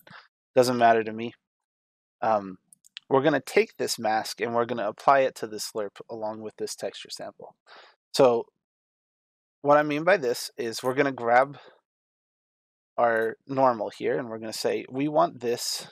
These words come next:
as one of our lerp values." And we're gonna lerp between our mask that I've given and our normal on the value of one minus X. So anytime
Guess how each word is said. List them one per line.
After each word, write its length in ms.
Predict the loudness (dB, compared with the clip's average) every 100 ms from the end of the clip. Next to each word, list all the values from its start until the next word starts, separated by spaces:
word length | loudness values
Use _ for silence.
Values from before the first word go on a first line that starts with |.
| _ _
as 180 | -4 0
one 140 | 0
of 140 | 0 -2
our 120 | -4
lerp 280 | -4 -8 -6
values." 580 | -6 -6 -8 -10 -8 -10 -14 -20 _ -2
And 100 | 0
we're 100 | 4
gonna 140 | 4
lerp 320 | 6 4 2
between 560 | -8 -8 -6 -4 -6 -10 -16 -20 _ _ -2
our 140 | -2
mask 640 | 4 4 4 0 -6 -12 -16 -20 _ _ _ _ _
that 100 | -10
I've 340 | -10 -12 -16 _
given 380 | -16 -14 -16 -18 _ _ _ _ -2
and 200 | 0 2
our 100 | 2
normal 600 | 6 6 4 -2 -8 -12 _ _ _ _ _ _ _ _ _ _ _ _ _ 2
on 200 | 2 2
the 80 | 4
value 400 | 6 6 2 -4
of 140 | 0
one 180 | -2 0
minus 420 | -4 -6 -6 -2
X. 360 | -2 -2 -10 -10
So 360 | -4 0 0 -2 -14 _ -2
anytime 840 | 0 0 -2 4 6 6 2 -6